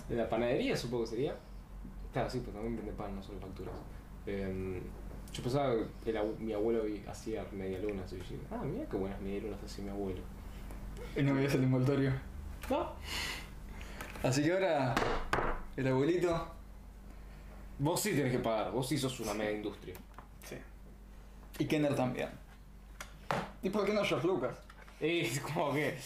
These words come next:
Speaker 2: ¿Y por qué no YouTube, que estamos usando su plataforma?
Speaker 1: ¿Eh?
Speaker 2: Ya viene siendo hora.
Speaker 1: Es, bueno. Pero por todo el resto de cosas,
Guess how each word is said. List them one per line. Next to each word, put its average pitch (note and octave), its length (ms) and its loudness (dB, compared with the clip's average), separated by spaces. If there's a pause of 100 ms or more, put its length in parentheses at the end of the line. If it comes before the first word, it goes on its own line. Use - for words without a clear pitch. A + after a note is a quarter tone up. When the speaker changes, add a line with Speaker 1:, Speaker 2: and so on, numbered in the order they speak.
(220)
Speaker 2:
¿Y G3+ 40 2
por A#3 160 4
qué B3 80 4
no C#4 80 6
YouTube, F#3+ 480 4
que B2+ 40 -4
estamos B2+ 240 -4
usando B2 360 -4
su A#2+ 100 -10
plataforma? B2 560 -4 (320)
Speaker 1:
¿Eh? D#3 180 0
Speaker 2:
Ya C#3 160 0
viene B2+ 220 -2
siendo B2 340 -2
hora. A#2 200 -4 (720)
Speaker 1:
Es, B2 240 -6 (680)
bueno. C#3 180 2 (1700)
Pero D3+ 240 2
por D3+ 140 2
todo G3+ 120 2
el G3 60 2
resto G3+ 200 2
de F3 60 6
cosas, F#3 520 2